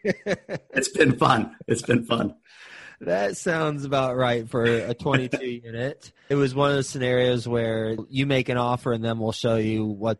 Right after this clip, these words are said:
Speaker 1: the property's actually worth.
Speaker 2: You got it. To go over terms on that, honestly, they're not even in my head right
Speaker 1: Doesn't,
Speaker 2: now because
Speaker 1: doesn't
Speaker 2: we
Speaker 1: matter.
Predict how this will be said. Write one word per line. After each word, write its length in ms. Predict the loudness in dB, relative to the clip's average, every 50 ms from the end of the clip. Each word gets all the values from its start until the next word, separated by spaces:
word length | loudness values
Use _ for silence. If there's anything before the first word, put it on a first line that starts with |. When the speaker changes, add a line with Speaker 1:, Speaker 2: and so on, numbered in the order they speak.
| _ _ _
Speaker 1:
the 100 | -8 -6
property's 480 | -2 0 0 0 0 -2 -4 -4 -4 -4
actually 320 | -6 -6 -6 -8 -10 -8
worth. 340 | -8 -6 -8 -8 -10 -12 -16 _ _ _ _ _ _
Speaker 2:
You 140 | 4 4 6
got 300 | 6 4 2 2 0 2
it. 40 | 4
To 80 | 6
go 120 | 8 8 10
over 160 | 8 8 6
terms 360 | 4 4 2 4 4 4 6 6
on 160 | 6 6 6
that, 200 | 6 4 4 4
honestly, 400 | 4 4 4 2 2 4 4 4
they're 220 | 4 4 2 0 -2 0
not 180 | 2 2 4
even 160 | 4 4 2 2
in 60 | 0
my 100 | -2 -2
head 180 | 0 0 0
right 120 | 2 2 2
Speaker 1:
Doesn't, 120 | 0 0
Speaker 2:
now 140 | -4 -8 -10
because 220 | -12 -6 -2 0 0
Speaker 1:
doesn't 100 | 2 2 2
Speaker 2:
we 40 | 0
Speaker 1:
matter. 480 | 0 0 -6 -8 -10 -12 -16 -16 -18